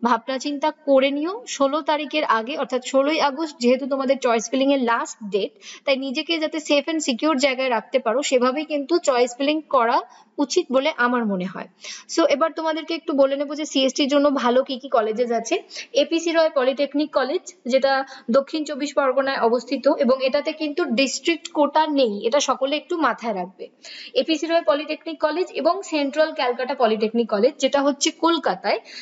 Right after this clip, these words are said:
তো এই দুটো কলেজেসে কিন্তু district কোটা নেই, অর্থাৎ যে কোনো র‍্যাঙ্কের এবং যে কোনো ডিস্ট্রিক্টের student যে আগে rank থাকবে তার, তাকে কিন্তু এখানে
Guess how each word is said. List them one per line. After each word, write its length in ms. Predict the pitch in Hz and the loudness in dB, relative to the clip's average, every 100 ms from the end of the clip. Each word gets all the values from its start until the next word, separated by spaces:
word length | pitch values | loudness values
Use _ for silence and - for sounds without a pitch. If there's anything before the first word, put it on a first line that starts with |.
| - | -6
তো 80 | - | 0
এই 240 | 277 320 349 | 2 2 4
দুটো 280 | 302 302 | 2 2
কলেজেসে 520 | 330 285 269 269 285 285 | 2 2 0 -2 -4 0
কিন্তু 380 | 302 269 330 | 0 2 2
district 600 | 320 240 269 - 330 320 | 2 2 0 0 -2 -4
কোটা 320 | - 294 294 294 | 0 0 2 0
নেই, 280 | 269 226 233 | 2 0 -2
অর্থাৎ 320 | 254 - 285 | -2 0 -2
যে 220 | 226 277 | 2 0
কোনো 280 | 285 330 339 | 2 -2 0
র‍্যাঙ্কের 440 | 320 311 311 339 | 0 0 -4 -4
এবং 280 | 320 285 277 | 0 0 0
যে 140 | 247 | -2
কোনো 220 | 254 302 311 | 0 0 2
ডিস্ট্রিক্টের 560 | 277 - 294 285 320 | 0 0 -2 0 0
student 460 | 302 294 254 294 320 | 0 0 2 2 0
যে 340 | 254 220 285 320 | -2 0 2 2
আগে 380 | - 247 254 294 | 2 0 0 2
rank 260 | 269 262 - | 0 -2 -6
থাকবে 340 | 240 214 214 | -4 -2 -2
তার, 220 | 254 240 339 | 0 0 -2
তাকে 280 | - 214 277 | -2 -2 -2
কিন্তু 320 | 269 240 220 | -2 -2 0
এখানে 340 | 294 247 247 | -2 0 -2